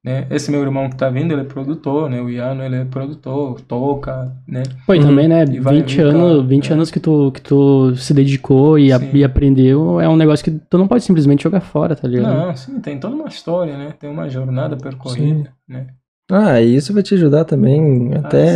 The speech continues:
Speaker 1: sem sombra de dúvida.
Speaker 3: né, em qualquer coisa que tu for fazer hoje.
Speaker 1: Já tem muita coisa escrita aí, né, com essa base bíblica, né? Tem muita coisa já escrita que daqui a pouco eu
Speaker 3: Mas pensa, então, juntar as,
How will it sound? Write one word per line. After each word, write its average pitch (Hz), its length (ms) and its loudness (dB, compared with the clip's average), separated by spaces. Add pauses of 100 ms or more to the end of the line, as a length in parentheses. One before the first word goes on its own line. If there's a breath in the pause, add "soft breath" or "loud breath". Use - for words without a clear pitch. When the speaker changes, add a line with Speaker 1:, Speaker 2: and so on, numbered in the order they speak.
Speaker 1:
sem 135 220 2
sombra 175 400 -10
de 156 140 -10
dúvida. 143 220 -12 (100)
Speaker 3:
né, 135 100 2
em 139 80 0
qualquer 131 380 0
coisa 135 240 0
que - 60 -20
tu - 60 -20
for 135 100 -4
fazer 120 340 2
hoje. 226 200 -2
Speaker 1:
Já 466 120 -4
tem 349 160 -6
muita 247 240 0
coisa 185 260 -4
escrita 156 520 -4
aí, 143 160 -2
né, 156 160 -4
com - 160 -12
essa 139 220 -4
base 131 460 -2
bíblica, 127 680 -4
né? 131 220 -8
Tem 139 100 -12
muita 208 200 -8
coisa 160 280 -10
já 131 160 -8
escrita 131 520 -10
que - 100 -18
daqui 131 220 -10
a 131 60 -8
pouco - 280 -10
eu 139 220 -10 (240)
Speaker 3:
Mas 147 180 -2 (160)
pensa, 165 280 0
então, 147 340 2
juntar 135 520 2
as, 127 260 0